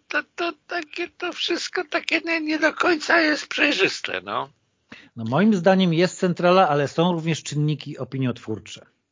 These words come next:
Speaker 1: Aha.
Speaker 2: Ośrodki. Tak bym to
Speaker 1: Aha.
Speaker 2: powiedział.
Speaker 1: Czyli,
Speaker 2: O-,
Speaker 1: że tutaj
Speaker 2: ośrodki.
Speaker 1: promieniuje Kraków i tam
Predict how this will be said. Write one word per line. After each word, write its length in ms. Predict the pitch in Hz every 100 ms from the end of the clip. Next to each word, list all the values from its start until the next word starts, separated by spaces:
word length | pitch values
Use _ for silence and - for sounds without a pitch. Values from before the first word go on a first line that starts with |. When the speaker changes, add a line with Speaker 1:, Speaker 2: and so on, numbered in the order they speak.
| _ _ _ _ - 113
Speaker 1:
Aha. 100 | 127
Speaker 2:
Ośrodki. 440 | 135 - 127 - _ _ _ _ _ _ _ _ _ - -
Tak 140 | 147 131
bym 40 | 127
to 60 | 127
Speaker 1:
Aha. 140 | 127
Speaker 2:
powiedział. 220 | 123 107 - _ _ _ _
Speaker 1:
Czyli, 340 | - - 147 156
Speaker 2:
O-, 80 | 139
Speaker 1:
że 120 | 156
tutaj 360 | - 160 165
Speaker 2:
ośrodki. 380 | 139 147 - _ _ _ _ _ _ _ _
Speaker 1:
promieniuje 680 | 127 131 143 156 190 165 131
Kraków 680 | - - 143 147 - 143 -
i 100 | 127
tam 360 | - 127 117